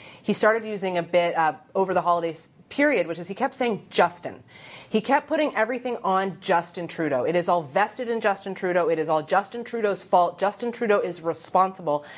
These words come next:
He kept calling him Justin. Juxtapose that, if you will, with, um, the Prime Minister's twenty twenty-three speech to caucus, his first one to his M Ps.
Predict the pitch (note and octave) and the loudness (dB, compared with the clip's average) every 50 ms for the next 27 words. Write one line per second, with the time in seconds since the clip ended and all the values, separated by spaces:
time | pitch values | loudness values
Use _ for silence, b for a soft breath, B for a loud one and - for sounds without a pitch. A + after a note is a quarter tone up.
0 | B B B - G#3+ G#3 - C4 C4 B3+ - - - G3+ G3 G3 F#3+ F3 F3 E3 | B B B -6 -6 0 2 2 2 2 -2 -6 -4 -2 0 0 0 -2 -2 -4
1 | D#3+ D3 - F#3+ F3 E3+ - - - A#2+ F2+ F#2 B B B B B B B - | -6 0 2 4 4 4 2 -4 -12 -14 -14 -16 B B B B B B B 6
2 | A#3+ B3+ - - - - - - D#4+ D4+ C4+ - G3+ F3+ F3+ F3 F3 E3+ - F#3 | 6 6 6 4 -4 -18 -8 -2 -2 -2 0 2 2 2 2 2 0 -4 -8 -10
3 | E3 D#3 D#3 D3+ D3+ D3+ E3 D#3 - - F3 E3 D#3+ D#3 D#3 D#3 D3 C#3+ E3 F3+ | -6 -2 0 0 0 0 -2 -4 -2 0 0 0 0 -2 -6 -10 -12 -8 -8 -8
4 | - - A3 G#3+ G#3+ A3 A#3+ C4+ D4+ D4 - - D#3+ D3+ - - _ - - - | -4 -2 -2 -2 0 -2 -2 -2 -2 -2 -2 -4 -4 -4 -6 -8 _ -14 -2 0
5 | F#3+ F3 E3+ E3+ - F3+ D#3+ D#3 D3 - D#3 D3+ D3+ - D#3 C#3+ - - E3 - | 0 0 0 -4 -6 -6 -6 -6 -4 -4 -6 -6 -2 -4 -4 -4 -2 -6 -8 -2
6 | - D3+ C#3 - - C3+ - - C#4 D#4 D4+ - - F3+ E3 - - E3 D3+ D3 | 0 -2 -2 0 -4 -8 -2 0 0 0 0 0 -2 -2 -2 -2 -4 -4 -4 -2
7 | D3 D#3 D3+ - D#3 C#3+ C3+ D#3 C#3 C3+ C3 | -4 -6 -4 -4 -4 -6 -4 -4 -4 -4 -6